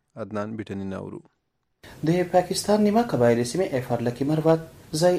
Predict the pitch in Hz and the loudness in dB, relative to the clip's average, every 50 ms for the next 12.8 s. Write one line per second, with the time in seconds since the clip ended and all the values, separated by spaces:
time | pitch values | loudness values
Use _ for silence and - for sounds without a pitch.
0 | - 180 180 - 185 175 175 185 185 190 196 214 214 214 208 - - 135 135 139 | 0 -2 -4 -2 0 2 4 4 4 4 4 4 4 4 2 0 0 2 4 4
1 | 135 127 120 - 131 127 131 123 117 - 120 123 160 165 160 165 143 - 120 120 | 2 2 0 -2 -4 -4 -4 -4 -2 -2 0 2 2 2 2 2 0 0 -2 -4
2 | - - 131 131 120 123 - 120 120 123 123 120 135 151 160 165 160 - - 120 | -2 -2 0 0 0 -2 -4 -4 -2 0 2 2 2 2 2 0 -4 -4 -4 -2
3 | 113 120 123 131 131 135 147 139 - - 151 151 147 - 160 160 165 170 165 - | 0 0 0 -2 -2 -2 -6 -6 -4 -2 -2 -2 0 2 2 2 2 0 -4 -12
4 | - - - 202 202 202 208 202 196 202 202 190 214 208 208 214 214 208 208 214 | -4 0 2 2 2 2 0 0 0 0 0 2 0 0 2 2 2 4 4 2
5 | 220 226 226 - - - 135 131 120 117 123 120 120 - - 156 165 160 160 - | 2 2 0 -2 -2 -2 -2 -2 0 -2 -2 -4 -4 -4 -4 -2 -2 -2 0 0
6 | 160 170 170 175 170 - - - - 160 156 185 190 185 185 190 196 208 208 208 | 2 2 2 0 -2 -6 -16 -12 -6 -2 2 4 4 4 4 4 4 2 2 0
7 | - - 202 202 196 208 208 208 208 220 - - 151 131 131 - 131 127 127 156 | -2 -4 -2 2 4 4 4 4 4 0 0 0 0 -2 -2 -2 -4 -2 0 0
8 | 165 185 180 - - 123 120 120 120 - 123 127 147 170 170 147 120 117 - - | 0 0 0 -2 -2 -2 -2 -4 -4 -4 -2 0 0 0 0 0 -2 -2 0 0
9 | 143 131 135 - 123 120 - 151 151 - 147 127 123 120 120 120 131 135 131 - | 0 0 0 -2 -4 -2 -2 -4 -4 -4 -4 -2 0 0 0 2 0 -2 -2 -4
10 | 175 - - 139 131 127 123 135 135 135 135 135 - - 165 185 190 196 190 196 | -6 -4 0 2 2 2 2 2 0 0 0 -2 -4 -2 0 0 2 2 0 -2
11 | 196 202 185 202 196 202 202 196 202 196 196 196 190 208 220 226 226 185 170 143 | -2 0 2 2 4 4 4 4 4 4 2 4 4 4 4 4 4 2 2 2
12 | 131 127 - 135 143 143 127 127 120 123 120 127 127 139 139 | 0 0 0 0 -2 0 0 0 0 0 0 0 0 0 0